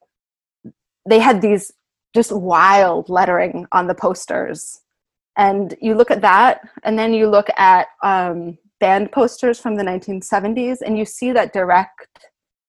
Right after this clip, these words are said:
influence. And so I think looking back at old styles is so valuable, because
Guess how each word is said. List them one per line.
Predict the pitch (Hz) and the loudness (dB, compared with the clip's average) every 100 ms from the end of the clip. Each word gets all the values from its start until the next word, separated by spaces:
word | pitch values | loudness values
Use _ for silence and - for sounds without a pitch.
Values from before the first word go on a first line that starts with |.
| - | -2
influence. | 285 339 220 190 175 - - - - _ _ _ _ _ _ | 0 0 -2 -4 -6 -10 -18 -20 -20 _ _ _ _ _ _
And | 214 214 | -6 0
so | 262 | 2
I | 247 | 2
think | 302 277 254 | 0 -2 -4
looking | 220 240 240 247 214 | -4 -4 -2 -6 -6
back | 208 185 220 254 - | 0 2 4 2 -2
at | 185 185 _ _ _ | -8 -8 _ _ _
old | 226 233 254 240 196 - | 2 4 6 2 -2 -12
styles | - 233 - 208 208 196 180 175 - | -20 -14 -2 2 2 0 -6 -8 -12
is | - 208 196 | -6 -6 -6
so | - 208 208 | -6 -4 -2
valuable, | 180 175 233 220 - 185 | 0 0 0 -4 -6 -8
because | 190 185 190 190 190 - | -8 -10 -8 -8 -10 -14